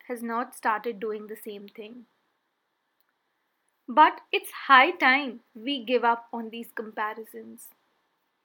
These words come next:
I see all my friends who have kids of exactly the same age putting their child in online school.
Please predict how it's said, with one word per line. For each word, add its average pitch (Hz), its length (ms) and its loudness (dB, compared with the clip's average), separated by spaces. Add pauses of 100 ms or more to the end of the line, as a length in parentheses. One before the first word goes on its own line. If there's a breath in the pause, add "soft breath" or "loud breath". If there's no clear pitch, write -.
(500)
I 339 200 8
see 480 340 -4
all 311 300 2
my 403 160 2 (140)
friends 277 520 -2
who 294 140 -2
have 285 340 6
kids 262 360 -6
of 262 180 -2
exactly 240 580 -2
the 311 160 -6
same 320 500 -8
age 220 480 -12 (960)
putting 320 380 -4
their 269 220 2
child 254 460 0 (120)
in 269 120 -10
online 220 440 -8
school. 208 380 -16